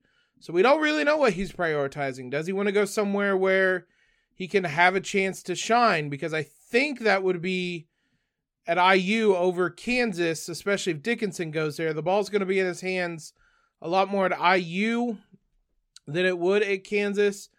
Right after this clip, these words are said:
But if winning a title is his, uh,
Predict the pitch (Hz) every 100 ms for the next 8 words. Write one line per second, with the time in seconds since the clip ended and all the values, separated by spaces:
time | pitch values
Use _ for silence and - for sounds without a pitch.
0 | _ _ _ - 156 175 156 - _ 175
1 | 165 214 208 160 - 196 233 247 247 233
2 | 220 233 226 214 - - _ _ _ _
3 | - 170 175